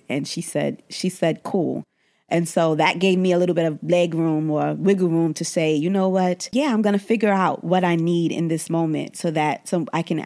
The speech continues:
get assistance," 'cause a lot of us don't ask for assistance.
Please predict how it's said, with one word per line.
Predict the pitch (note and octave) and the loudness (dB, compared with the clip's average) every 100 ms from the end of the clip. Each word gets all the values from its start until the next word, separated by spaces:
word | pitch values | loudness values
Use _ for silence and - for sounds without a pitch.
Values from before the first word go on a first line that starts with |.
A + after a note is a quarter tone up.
| D#3+ | -4
get | E3 F#3+ | 0 0
assistance," | E3 - - D#3+ - D3 - | 0 -6 -6 -6 -6 -8 -8
'cause | - F#3 | -8 -2
a | |
lot | F3 E3+ | 0 0
of | F3 | 0
us | E3+ - | -2 -4
don't | D#3+ D#3 | -4 -2
ask | D3 D#3+ - | -4 -6 -10
for | - D#3 | -6 -4
assistance. | D#3+ - - - - - | -4 -8 -10 -10 -12 -12